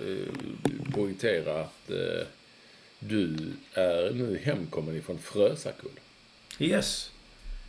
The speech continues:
Speaker 2: Kom hem i söndags kväll, vet du.
Speaker 1: Mhm. Det var länge du var där.
Speaker 2: Ja, men det är man väl när man är borta. Du var ju tio dagar i Spanien och så ju. Det,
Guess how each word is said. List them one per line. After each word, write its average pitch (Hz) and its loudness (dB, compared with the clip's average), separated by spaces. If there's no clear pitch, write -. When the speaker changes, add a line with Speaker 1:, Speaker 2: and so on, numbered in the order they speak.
Speaker 2:
Kom - -6
hem 170 2
i 151 2
söndags 156 0
kväll, - 0
vet - -18
du. - -8
Speaker 1:
Mhm. 73 -6
Det - -6
var 90 0
länge 123 6
du 147 2
var 123 4
där. - 0
Speaker 2:
Ja, 254 2
men 262 0
det 247 2
är 285 0
man 143 2
väl 117 2
när 120 0
man 120 -2
är 117 -2
borta. 113 -4
Du 147 -2
var 165 2
ju 151 -2
tio 170 2
dagar 165 2
i 165 0
Spanien 139 -2
och 131 0
så - -6
ju. 110 -10
Det, 143 -10